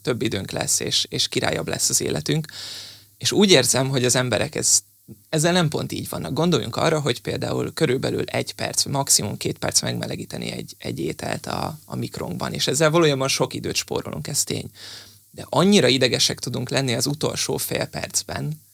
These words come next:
hogy szerintem megmérgezi a, a következő egy óránkat, tele van kortizollal, stressz hormonnal a vérünk,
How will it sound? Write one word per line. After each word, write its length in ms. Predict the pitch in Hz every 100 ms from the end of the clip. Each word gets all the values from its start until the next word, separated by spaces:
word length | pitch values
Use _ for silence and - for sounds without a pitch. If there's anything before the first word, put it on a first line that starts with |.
| _ _ _
hogy 140 | 123
szerintem 500 | 120 - 143 143 156
megmérgezi 760 | 156 170 135 - - - - 131
a, 200 | 131 -
a 60 | -
következő 680 | - 127 - - 143 -
egy 200 | - 120
óránkat, 400 | 123 - 139 135
tele 200 | - 139
van 180 | 113 117
kortizollal, 600 | - 127 - 131 - 139
stressz 340 | 143 - - -
hormonnal 420 | - - 127 120
a 20 |
vérünk, 320 | 120 151 185